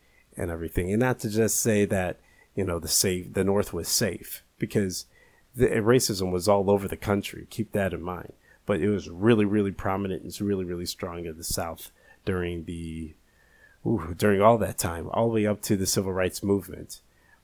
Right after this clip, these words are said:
But just as long as we have voices here, that voices get stronger, we still fight for our rights and for equality, then there will be a change for things,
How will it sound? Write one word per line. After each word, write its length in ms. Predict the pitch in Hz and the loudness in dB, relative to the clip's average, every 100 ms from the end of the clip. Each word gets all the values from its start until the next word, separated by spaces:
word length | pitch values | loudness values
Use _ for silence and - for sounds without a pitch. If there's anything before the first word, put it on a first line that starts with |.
| - | -8
But 200 | 95 - _ _ _ - | -6 -6 _ _ _ -6
just 240 | 117 120 - | 2 2 4
as 260 | 113 101 | 0 2
long 180 | 107 123 | 4 4
as 140 | 117 | 4
we 120 | 110 107 | 2 2
have 180 | 107 | 2
voices 600 | 90 98 101 - 101 - | 0 0 0 0 -4 -2
here, 400 | - 107 107 107 104 | 0 2 2 0 -4
that 180 | 92 90 | -6 -4
voices 460 | 101 107 101 92 | 0 0 0 -4
get 160 | 95 92 | -4 -6
stronger, 500 | - 98 98 98 92 | -4 -4 -4 -4 -4
we 120 | 87 | -4
still 260 | - - 92 | -6 -4 -6
fight 300 | - 95 - | -4 -6 -4
for 160 | 95 | -6
our 100 | 87 | -6
rights 440 | 87 120 123 - - - - | -2 0 0 -6 -10 -18 -10
and 100 | - | -10
for 120 | - | -6
equality, 680 | 92 - 104 98 101 107 107 _ _ - _ - | -6 -4 -2 0 0 -2 -4 _ _ -20 _ 0
then 180 | 104 | 2
there 120 | 101 98 | 2 2
will 100 | 92 | 2
be 200 | 95 87 | -2 -2
a 40 | |
change 440 | - 90 82 85 | -4 -4 -4 -6
for 140 | - - | -8 -12
things, 580 | - 85 85 87 - | -10 -10 -8 -8 -8